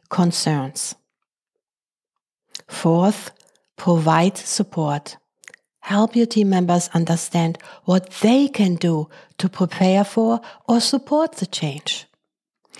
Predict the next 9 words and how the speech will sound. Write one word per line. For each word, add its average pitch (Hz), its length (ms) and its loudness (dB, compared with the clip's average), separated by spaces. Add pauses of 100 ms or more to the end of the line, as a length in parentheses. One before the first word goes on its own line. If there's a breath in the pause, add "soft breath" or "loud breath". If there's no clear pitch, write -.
(420 loud breath)
Letting 254 440 4
them 214 200 2
co-create 175 880 -2
the 175 120 -4
change 175 500 -2
is 185 180 0
a 196 60 0
great 196 400 0
way 165 380 0